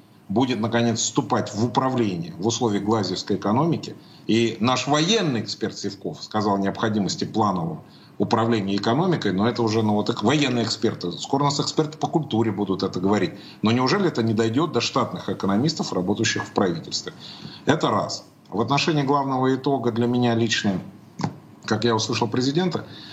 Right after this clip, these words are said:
главный итог был, э, в самом начале. Он так много говорил о нацистском характере современной Украины, что мне представляется, в такой ситуации нам далеко до денацификации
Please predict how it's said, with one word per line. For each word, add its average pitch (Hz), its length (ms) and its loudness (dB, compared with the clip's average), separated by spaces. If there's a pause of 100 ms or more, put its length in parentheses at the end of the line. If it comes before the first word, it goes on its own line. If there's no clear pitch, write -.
(160)
главный 135 340 2
итог 123 240 0
был, 110 400 0
э, 101 260 2
в 95 60 -2
самом 120 280 0
начале. - 380 -2 (520)
Он 127 160 2
так 165 200 0
много 160 300 2
говорил 123 520 2
о 113 140 2
нацистском 117 520 0
характере 98 480 0
современной 110 520 2
Украины, 120 640 0
что 101 560 0 (320)
мне 120 160 4
представляется, 117 680 0
в 113 60 -8
такой 113 240 0
ситуации 110 680 2
нам 107 320 2
далеко 113 340 0
до 90 220 0
денацификации 98 1120 -2